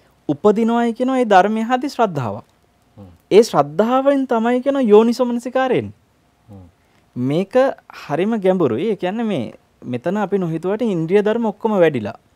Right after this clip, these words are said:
Speaker 1: ඒ කියන්නේ බෝධිපාක්ෂික ධර්මම මේ ක-, ඉස්කෝලේ ඇතුලේ මේ ළමයාගේ හිතේ දැන් තියෙනවා. මග-, මං එතන හිටියට ඔය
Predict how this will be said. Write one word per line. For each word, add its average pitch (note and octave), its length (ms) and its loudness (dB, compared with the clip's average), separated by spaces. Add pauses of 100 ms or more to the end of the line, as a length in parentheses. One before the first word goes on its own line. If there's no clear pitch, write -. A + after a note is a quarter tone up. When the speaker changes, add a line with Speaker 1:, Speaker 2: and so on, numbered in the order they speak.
(680)
Speaker 1:
ඒ C3+ 40 -14
කියන්නේ D#3+ 220 -2
බෝධිපාක්ෂික F#3+ 680 0
ධර්මම G3 480 0
මේ G#3+ 260 -4
ක-, D3+ 360 -4
ඉස්කෝලේ G#3+ 560 4
ඇතුලේ G#3+ 400 4 (640)
මේ D#3+ 240 -2
ළමයාගේ G3+ 500 0
හිතේ A3+ 220 2
දැන් A3 200 0
තියෙනවා. B2+ 360 -2 (560)
මග-, C#3+ 240 -6
මං C3+ 260 -4
එතන E3+ 240 -4
හිටියට F3+ 460 -2 (1500)
ඔය D3 200 2